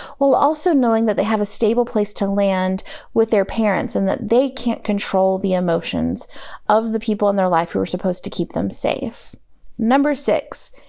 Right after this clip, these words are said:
feelings aren't facts, they're data. I say this all the time,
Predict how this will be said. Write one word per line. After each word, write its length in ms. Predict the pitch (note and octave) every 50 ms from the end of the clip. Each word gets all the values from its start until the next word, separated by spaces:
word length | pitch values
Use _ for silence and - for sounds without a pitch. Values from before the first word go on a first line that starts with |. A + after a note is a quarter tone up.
| - - - - - - -
feelings 640 | - - - C#4+ D#4 E4 E4+ F4 E4+ E4+ F4 E4+
aren't 380 | - - A#3 A#3+ C4+ B3+ B3 -
facts, 500 | - - C4 A#3+ A#3+ A#3+ - - - -
they're 280 | A#3 A3 A3 A3 A#3
data. 640 | G#3+ G#3+ G#3+ G3 - - - - - - - A#3 B3 - -
I 160 | - - A#3+
say 200 | B3 - - A3+
this 160 | A3+ A3+ G#3+ -
all 200 | - - C#4 C#4
the 100 | D4+ D4
time, 480 | - - A#3 A3+ G#3+ G#3+ G#3+ G#3+ G#3+